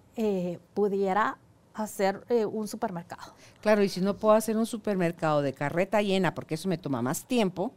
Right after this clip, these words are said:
Speaker 1: Ajá.
Speaker 2: pues voy a hacer un supermercado más corto hoy,
Speaker 1: Así es.
Speaker 2: a
Speaker 1: Ajá,
Speaker 2: lo de
Speaker 1: iba
Speaker 2: ver-,
Speaker 1: con
Speaker 2: y,
Speaker 1: tiempos.
Speaker 2: y voy rápido y, y salimos rápido de ese ambiente que
Speaker 1: Así
Speaker 2: a él le
Speaker 1: es.
Speaker 2: estresa.
Speaker 1: Incluso los restaurantes, antes también teníamos que ir a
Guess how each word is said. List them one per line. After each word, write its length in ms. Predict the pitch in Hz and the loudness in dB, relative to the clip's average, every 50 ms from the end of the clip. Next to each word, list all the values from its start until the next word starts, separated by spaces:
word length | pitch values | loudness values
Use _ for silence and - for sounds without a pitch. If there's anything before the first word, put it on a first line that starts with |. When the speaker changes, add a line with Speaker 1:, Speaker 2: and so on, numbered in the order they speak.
| - | -8
Speaker 1:
Ajá. 380 | - 220 214 208 202 170 190 - | -8 -6 -2 0 0 0 0 0
Speaker 2:
pues 160 | - 180 170 151 | 0 0 0 2
voy 180 | 160 175 185 190 | 4 6 6 6
a 60 | 180 | 6
hacer 280 | 185 180 196 185 185 190 | 4 4 4 4 4 4
un 100 | 196 196 | 2 0
supermercado 640 | - 190 180 196 170 160 147 147 - - 151 147 143 | 0 0 0 2 2 2 0 -2 0 0 2 2 4
más 200 | 151 160 175 202 | 4 2 2 0
corto 420 | - - 208 202 208 - - - 220 | 0 2 2 2 2 2 2 4 6
hoy, 480 | 226 233 240 240 233 - 214 220 269 320 | 6 8 8 8 8 8 8 8 6 2
Speaker 1:
Así 220 | - 233 214 190 | 0 -2 0 2
es. 240 | 185 185 160 165 - | 2 2 2 0 0
Speaker 2:
a 140 | - 139 143 | 0 2 4
Speaker 1:
Ajá, 180 | 170 170 208 214 | 6 6 8 8
Speaker 2:
lo 40 | 196 | 8
de 60 | 175 | 8
Speaker 1:
iba 80 | 170 - | 8 8
Speaker 2:
ver-, 80 | 175 170 | 6 6
Speaker 1:
con 120 | 202 190 | 4 0
Speaker 2:
y, 40 | 190 | 2
Speaker 1:
tiempos. 520 | - 233 240 247 247 247 - 151 160 - | 6 8 8 8 8 2 -2 -2 0 0
Speaker 2:
y 20 | 190 | 2
voy 220 | 185 196 208 208 208 | 4 6 6 6 4
rápido 720 | 190 196 220 240 247 254 - 302 302 311 339 359 381 - | 4 6 8 8 8 8 6 4 6 8 8 8 6 4
y, 360 | - 214 190 170 160 160 156 131 | 2 0 0 0 0 0 0 -2
y 40 | 170 | -2
salimos 440 | - - 151 165 208 196 190 202 196 | 0 0 2 2 2 2 2 2 6
rápido 380 | 208 214 220 - 240 226 208 | 6 6 6 6 2 0 0
de 80 | 190 190 | 0 0
ese 140 | 208 - 202 | 0 -2 -2
ambiente 360 | 208 202 196 196 196 196 233 | -2 0 0 -2 0 0 0
que 40 | 208 | 2
Speaker 1:
Así 80 | 233 | 2
Speaker 2:
a 160 | 220 - 170 | 4 4 4
él 80 | 139 170 | 2 2
le 60 | - | -2
Speaker 1:
es. 60 | 165 | -6
Speaker 2:
estresa. 360 | 170 - - 240 254 190 - 254 | -8 -2 2 2 2 4 2 0
Speaker 1:
Incluso 540 | 233 202 208 190 - 226 226 220 220 233 | -2 -2 -4 -4 -4 -4 -2 -2 0 -2
los 140 | 214 220 214 202 | 0 0 -2 -4
restaurantes, 880 | 202 196 - - 151 156 156 170 196 359 392 381 - - 190 - - | -6 -6 -4 -2 -2 -2 0 0 0 2 0 0 -2 -4 -6 -4 -2
antes 460 | - - 359 370 - 247 240 - - | -4 -4 -2 0 0 -2 -2 -2 -2
también 480 | - - 190 180 170 - - 269 294 285 | 0 0 0 0 -2 -2 -2 -2 -2 -2
teníamos 460 | - - 196 202 202 202 202 202 202 | -2 -2 -2 -2 -2 -4 -4 -4 -6
que 100 | - - | -4 -2
ir 80 | 208 202 | 2 4
a 320 | 190 190 170 170 - - | 4 4 4 2 0 -2